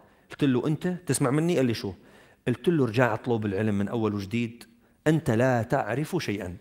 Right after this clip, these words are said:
قلت له: "أنت فايت على دكتور متخصص قلبية تناقشه بطب القلبية وأنت لا تعرف شيئا. بتقول له: 'أنا متخصص بطب القلبية'، وصرت تحكي له عن البطين الأيمن والبطين الأيسر، هو قاعد وصافن فيك ليخلص تحكي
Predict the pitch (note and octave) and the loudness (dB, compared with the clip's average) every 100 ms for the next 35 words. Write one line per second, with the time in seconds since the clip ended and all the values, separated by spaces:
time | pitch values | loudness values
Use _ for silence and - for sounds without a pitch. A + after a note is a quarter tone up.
0 | - - F#3+ F#3 F3 D#3+ F3 - D3 C3+ | -16 4 6 6 2 6 6 6 4 2
1 | C#3+ - C3+ B2+ B2+ - F3+ F3 - E3 | 0 2 2 2 0 0 0 0 2 2
2 | D#3+ G3 F#3+ F3 E3+ - D#3 E3 E3+ D3 | 4 4 4 4 2 4 2 2 4 4
3 | - D#3 F3+ D#3+ D#3+ E3+ F3+ F#3 B2+ A2 | 6 4 6 6 6 2 2 2 0 -2
4 | G#2+ A2 G#2+ - - - _ - - D3 | -4 -6 -6 -14 -20 -20 _ -20 0 0
5 | - G3 G3 G3 F#3+ F3 E3 F#3 F3+ F3 | 4 8 10 10 8 6 6 4 4 0
6 | C#3 - E3 D3 - B2+ A#2+ A2+ F#2 - | 0 -2 4 4 6 4 6 2 2 -6
7 | - - - D3+ - F#3+ F#3 D3+ - F#3+ | -20 -20 -2 0 8 6 6 -2 6 8
8 | F#3 D3+ E3+ D#3 D3 E3+ E3+ D#3 E3 E3+ | 10 8 6 4 6 8 8 6 8 8
9 | E3+ D#3 C#3 C3+ C#3 D#3 D#3+ D3+ E3+ E3 | 8 6 6 4 6 8 8 6 6 6
10 | E3 D3+ D#3+ E3+ D3 D3+ D3 D#3 D3+ C#3+ | 8 8 10 10 10 6 8 6 6 2
11 | E3 D#3+ C#3+ F3 - E3 C#3 D3+ E3+ D3+ | 2 6 6 6 4 2 0 -4 -4 -2
12 | - F#3+ G3+ | 2 2 0